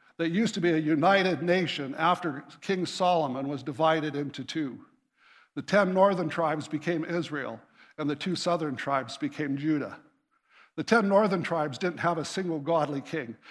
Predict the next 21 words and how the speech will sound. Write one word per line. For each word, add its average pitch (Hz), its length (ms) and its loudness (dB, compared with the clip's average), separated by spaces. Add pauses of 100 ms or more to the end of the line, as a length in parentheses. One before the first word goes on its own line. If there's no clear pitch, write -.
(160)
with, 151 180 -8
with 196 280 0
perhaps 226 640 2 (300)
one 220 380 6
partial 185 500 2
exception. 160 640 -2
Jehu 165 480 0
did 147 240 0
some 156 200 -6
things 147 300 -4
that 147 160 -6
were 143 240 -8 (320)
good, 151 240 0
but 147 160 -2
he 151 100 2
still 175 260 -2
counted 151 380 -4
as 135 200 -6
an 143 100 -2
evil 127 180 -4
king. 123 340 -8